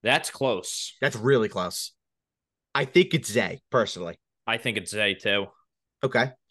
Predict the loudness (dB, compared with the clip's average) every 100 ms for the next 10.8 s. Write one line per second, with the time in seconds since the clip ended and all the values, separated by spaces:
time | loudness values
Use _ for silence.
0 | _ _ _ _ _ _ -10 0 2 4
1 | 6 8 8 6 6 2 2 -2 -4 -6
2 | _ _ _ _ _ _ _ _ _ _
3 | _ _ _ _ _ _ -14 -6 -6 -8
4 | -14 -10 -6 -4 0 0 2 0 0 -2
5 | _ _ 2 2 2 0 2 2 2 0
6 | 0 2 2 0 _ _ _ _ _ _
7 | _ 2 2 6 8 8 6 6 4 4
8 | 0 -4 -10 _ _ _ _ _ _ -20
9 | _ _ _ _ _ _ _ _ _ _
10 | _ -10 -4 0 2 0 -6